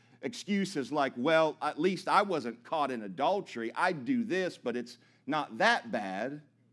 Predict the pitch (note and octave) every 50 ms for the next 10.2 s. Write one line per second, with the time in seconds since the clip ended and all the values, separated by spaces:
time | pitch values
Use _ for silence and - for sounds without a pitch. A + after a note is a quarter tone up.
0 | _ _ _ _ _ _ _ _ _ _ _ _ _ _ _ _ - - C#3+ C#3
1 | C3+ C3+ - E3+ G#3 A#3 A#3 G#3+ G#3 F#3+ E3+ C#3+ C#3 - - G3+ A3 A3 G3 D3+
2 | B2 C3 F3 E3 D3+ B2+ A#2+ C3 G#3 B3 B3 G#3 D#3+ D3 D3+ - - - - C3
3 | B2+ B2 A#2+ F#3+ A3 A3+ G3+ F#3 E3+ D#3 D3 A#2+ A2 A2+ A2+ E3+ G3+ A#3+ A#3 G3+
4 | E3 - - G#2+ G2+ C3 B2+ B2 - _ _ _ _ _ _ _ _ _ _ -
5 | - C#3+ C3+ C#3+ E3+ A3 G#3+ F#3+ - E3 E3+ D#3+ C3 C#3+ F3+ G#3+ G#3 E3+ C3+ D#3
6 | E3 D3 B2+ A#2 G2 B2+ D3+ C#3 B2+ - G#2 G#2 E3 G3 G3+ - - B2 A#2+ A#2+
7 | G#2+ F#2+ F2+ F2+ F#2+ A#2 B2+ B2 A#2+ _ _ _ _ _ _ _ _ _ _ _
8 | _ - - F3+ F#3 E3 C#3+ C3 D3 F3+ G3 F3 F#3+ G3+ F#3 E3 B2+ C#3+ E3 D#3+
9 | D3 C#3+ C3+ B2 A#2+ A2+ A2+ D3 F3+ F#3 - A#2+ G#2 G2 F#2 F2+ - - F3 F3+
10 | G3+ F3+ G#2+